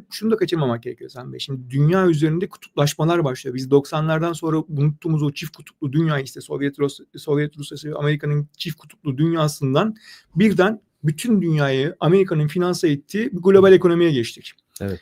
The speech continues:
Speaker 1: Ama bunu sürdürülebilir olmadığını da iki bin sekiz krizinden sonra gördük. E, baktığımız zaman şimdi tekrardan bir kutuplaşma evresine sokulmaya çalışılıyor bence dünya. Burada hangi kutuplar olacağı tabii çok önemli.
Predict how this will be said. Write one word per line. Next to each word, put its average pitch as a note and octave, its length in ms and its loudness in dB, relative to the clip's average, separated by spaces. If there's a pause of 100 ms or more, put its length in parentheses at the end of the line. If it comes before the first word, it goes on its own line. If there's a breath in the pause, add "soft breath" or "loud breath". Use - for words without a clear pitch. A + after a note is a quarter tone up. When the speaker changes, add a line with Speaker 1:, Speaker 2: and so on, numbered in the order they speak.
(100)
Speaker 1:
Ama F#3 200 0
bunu G3+ 160 2
sürdürülebilir G3 580 2
olmadığını D#3 540 2
da G#3+ 100 0
iki G#3+ 160 -6
bin G3 60 0
sekiz F#3 280 -8
krizinden D3 440 -4
sonra F3 340 -6 (100)
gördük. F#3+ 500 6 (460 soft breath)
E, D#3+ 140 -4
baktığımız G3+ 440 -2
zaman G#3+ 220 0
şimdi G#3 320 -4
tekrardan A3+ 500 -4
bir - 40 -6
kutuplaşma - 600 -2
evresine F3+ 380 4
sokulmaya C#3+ 420 -6
çalışılıyor B2+ 420 -4
bence C3 280 0
dünya. B2 340 -4 (320)
Burada G3 200 2
hangi G3 180 0
kutuplar - 340 -10
olacağı C3+ 280 0
tabii A#2+ 200 -12
çok - 220 -10
önemli. D3+ 340 -12